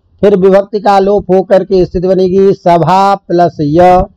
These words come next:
अब य जो प्रत्यय है, ये यादि प्रत्यय होने के कारण तद्धितेषु वे, अ, यचिभम से भ संज्ञा हो जाएगी सभा के आ की,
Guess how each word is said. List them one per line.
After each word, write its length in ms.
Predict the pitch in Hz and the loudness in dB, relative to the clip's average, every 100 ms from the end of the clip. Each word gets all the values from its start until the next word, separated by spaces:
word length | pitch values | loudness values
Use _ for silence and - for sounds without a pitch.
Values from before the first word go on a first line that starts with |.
| - - - | -18 -18 -6
अब 160 | 175 175 | -2 0
य 320 | 156 185 247 | 2 2 2
जो 160 | 240 247 | 0 -2
प्रत्यय 500 | - 220 - 240 214 | -2 -4 0 2 4
है, 280 | 190 147 - _ _ _ 160 | 2 -2 -10 _ _ _ -2
ये 300 | 180 208 226 | 2 4 4
यादि 420 | 190 170 202 233 | 2 0 0 -4
प्रत्यय 420 | - 214 - 214 | -4 -6 0 2
होने 300 | 190 196 202 | 2 2 -2
के 180 | 190 196 | -2 -2
कारण 480 | 180 165 165 185 220 - _ _ - | 0 0 0 -2 -6 -14 _ _ -2
तद्धितेषु 880 | 160 180 214 233 - 226 226 202 175 | 0 0 2 2 2 0 2 2 2
वे, 280 | 196 190 | 2 2
अ, 200 | 165 - | 0 -2
यचिभम 640 | 165 160 170 180 220 202 214 | 0 2 0 0 0 0 0
से 400 | 190 220 226 233 233 135 | -2 0 0 -2 -8 -4
भ 180 | 143 170 | 0 0
संज्ञा 420 | 190 214 240 226 | 0 -2 2 2
हो 120 | 214 | 2
जाएगी 600 | 208 202 196 185 208 262 - _ _ | 2 2 2 -2 -4 -6 -10 _ _
सभा 420 | - 175 175 196 | -4 0 2 0
के 260 | 202 202 196 | -2 -2 -2
आ 240 | - 175 | 0 0
की, 380 | 180 180 170 180 | 0 -2 -4 -4